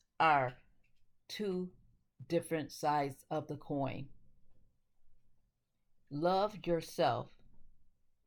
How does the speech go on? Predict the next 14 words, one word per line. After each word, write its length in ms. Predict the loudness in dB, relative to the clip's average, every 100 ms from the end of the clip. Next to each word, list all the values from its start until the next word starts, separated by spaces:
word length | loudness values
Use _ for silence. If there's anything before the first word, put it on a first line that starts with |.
| -20 _ _ -20 _ -20 -20 -18 -2
as 280 | 2 2 0
God 480 | 4 6 6 4 0 -12 -12
loves 480 | -4 2 2 2 -2
you. 340 | -6 -6 -6 -10 -12 -14 -14 -20 -18 -16 -16 -18 -20 -20 -20 _ _ _ _ _ _
Don't 280 | 2 2 2
compare 440 | -6 -8 -2 0 0
yourselves 800 | -2 -4 -2 0 0 -2 -6 -8
to 160 | -6 -2
others. 640 | 0 0 0 -4 -6 -12 -18 _ _ _ _ _ _ _ -4
The 100 | -4
grass 500 | 2 6 6 4 0
isn't 440 | 0 0 0 -6 -4
always 480 | 0 0 2 0 -2
greener 560 | -2 0 0 0 -2